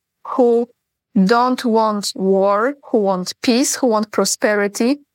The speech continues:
and he want, who want to be sovereign, Poland to be a sovereign country. Like, we should be actually, you know, Poland should be in a way like Switzerland, in my opinion. This is just my opinion. In a way, in a good way, okay? Not in a bad way, not like,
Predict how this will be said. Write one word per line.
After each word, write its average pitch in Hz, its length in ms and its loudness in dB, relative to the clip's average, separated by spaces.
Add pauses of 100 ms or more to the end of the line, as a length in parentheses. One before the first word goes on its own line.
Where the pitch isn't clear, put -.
(220)
and 247 160 2
he 285 120 0
want, 262 320 0 (100)
who 285 120 2
want 285 240 0 (100)
to 294 140 -2
be 254 420 -2 (300)
sovereign, 320 540 -2 (180)
Poland 302 320 0
to - 180 -4
be 311 100 0
a 294 80 -2
sovereign 320 460 -2
country. - 580 -4
Like, 233 260 -2 (240)
we 339 120 2
should 302 320 0
be 285 140 0
actually, 240 420 -2
you 269 80 2
know, 285 120 2
Poland 349 420 0
should 294 340 -2
be 247 180 -2
in 247 220 -4
a 240 80 0
way 233 360 0
like 262 200 -4
Switzerland, 175 760 -4 (180)
in 214 140 2
my 226 120 2
opinion. 190 560 -2 (100)
This 226 100 2
is 240 80 0
just 233 180 0
my 240 100 2
opinion. 175 500 -2 (960)
In 226 120 4
a 254 60 4
way, 262 160 2
in 247 80 2
a 247 80 0
good 254 160 0
way, 175 240 0
okay? 208 220 -2
Not 247 180 0
in 233 100 0
a 214 60 -2
bad 202 220 -2
way, 190 120 -2
not 202 200 -4
like, 185 260 -4